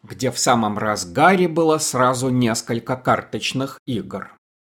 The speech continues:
Когель несколько раз попытался присоединиться к игре,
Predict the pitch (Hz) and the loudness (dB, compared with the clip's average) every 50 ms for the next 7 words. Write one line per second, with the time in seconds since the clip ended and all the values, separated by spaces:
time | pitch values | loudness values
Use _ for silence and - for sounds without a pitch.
0 | _ _ _ _ - 175 247 262 208 160 160 143 127 131 143 139 135 127 - - | _ _ _ _ 4 6 6 6 6 6 4 4 4 4 4 2 2 0 0 -2
1 | 139 123 123 - 135 123 120 120 120 - - 127 123 - 131 131 135 127 123 127 | -2 -4 -2 0 0 2 2 2 2 0 -4 -4 -4 -4 -4 0 2 2 2 2
2 | - - 123 - - 113 113 - - 127 117 117 101 101 104 123 139 185 254 277 | -2 -6 -8 -8 -8 -8 -6 -6 -4 -2 -2 -2 -4 -4 -2 0 2 2 2 2
3 | 277 - - 180 156 - 160 143 139 143 143 135 110 85 67 - | 0 0 -2 -2 0 2 0 0 2 2 2 2 2 2 0 -4